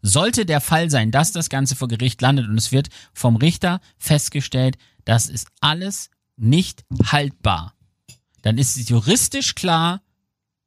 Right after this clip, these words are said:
dass es nicht stimmt und trotzdem wird er das moralisch nicht mehr los. Daher auch meine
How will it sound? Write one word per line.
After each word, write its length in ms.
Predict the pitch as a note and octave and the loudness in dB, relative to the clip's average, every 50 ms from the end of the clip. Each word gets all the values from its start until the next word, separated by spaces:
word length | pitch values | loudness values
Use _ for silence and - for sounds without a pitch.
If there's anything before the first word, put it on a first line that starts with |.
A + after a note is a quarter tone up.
| _ _ _ | _ _ _
dass 180 | C#3 C3+ C3 | 0 0 0
es 140 | C3 B2 - | 0 -2 0
nicht 160 | B2 A#2 - | 0 0 0
stimmt 420 | - - E3+ G#3 C#4+ D#4 - - _ _ _ _ _ _ _ _ _ _ _ _ _ _ _ _ | 2 2 0 0 0 -2 -8 -14 _ _ _ _ _ _ _ _ _ _ _ _ _ _ _ _
und 220 | A2 A2+ G#2+ - | 0 0 0 2
trotzdem 720 | - C#3+ D3+ D#3 - - D#3 D3+ D3 D3+ D3+ C#3+ - A2+ | 0 0 0 0 -2 -2 -2 0 0 0 -2 -4 -2 0
wird 160 | B2+ B2+ B2 | 0 0 0
er 40 | A#2 | 0
das 200 | A2 A2 - - | -2 -2 -2 -2
moralisch 400 | A2 G#2 G2 A2 A#2+ B2+ B2 - | -2 -2 0 0 0 0 2 2
nicht 160 | B2 A#2 A2 | 2 2 4
mehr 100 | A#2 A2+ | 4 2
los. 240 | A2 G#2 F#2+ F#2 - | 2 0 -2 -2 0
Daher 300 | - A2 A#2 B2 A#2+ A2 | 0 2 2 2 2 2
auch 100 | A#2 A2+ | 0 0
meine 320 | A#2+ A2+ A2+ A2+ A2+ A2 | 0 2 2 2 2 2